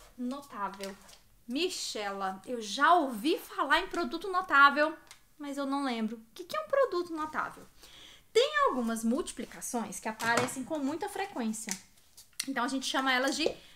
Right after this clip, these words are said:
produtos notáveis, tá? Então, os que a gente mais estuda são três,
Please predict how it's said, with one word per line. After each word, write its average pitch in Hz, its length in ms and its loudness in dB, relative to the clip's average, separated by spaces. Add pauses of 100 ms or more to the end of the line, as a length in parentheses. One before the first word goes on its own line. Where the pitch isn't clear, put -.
(200)
produtos 370 720 4 (420)
notáveis, 262 720 -2 (140)
tá? 226 300 0 (240)
Então, 320 220 -6 (220)
os 277 100 -14
que - 60 -4
a 339 40 0
gente 320 200 -4
mais 370 460 2
estuda 214 600 -8 (160)
são 233 300 -10 (180)
três, 240 640 -4